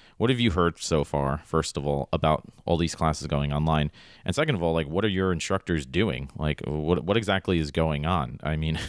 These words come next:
<laughs> I'm not gonna get into the whole communication issue with this, um, topic, uh, but I will say that students, uh, you know, had told me, they're like, "Yeah, some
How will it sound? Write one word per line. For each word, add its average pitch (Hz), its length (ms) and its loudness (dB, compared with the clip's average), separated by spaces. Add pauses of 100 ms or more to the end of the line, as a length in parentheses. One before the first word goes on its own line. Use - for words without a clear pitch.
(360)
<laughs> - 460 -14
I'm 113 180 2
not 113 160 0
gonna 104 260 4
get 85 440 0
into 98 500 2 (160)
the 85 100 0
whole 87 260 2 (280)
communication 90 680 2
issue 98 380 2 (380)
with 101 200 0
this, - 460 -2
um, 85 380 2 (320)
topic, - 480 -2 (240)
uh, 80 180 0
but 92 520 0 (380)
I 92 100 0
will 92 160 4
say 92 180 2
that 85 180 0
students, 87 400 -2
uh, 87 140 -2
you 85 200 0
know, 85 100 0
had 87 260 0
told 101 220 0
me, 76 140 0
they're 76 200 0
like, 76 240 -2
"Yeah, 92 180 2
some 78 320 -2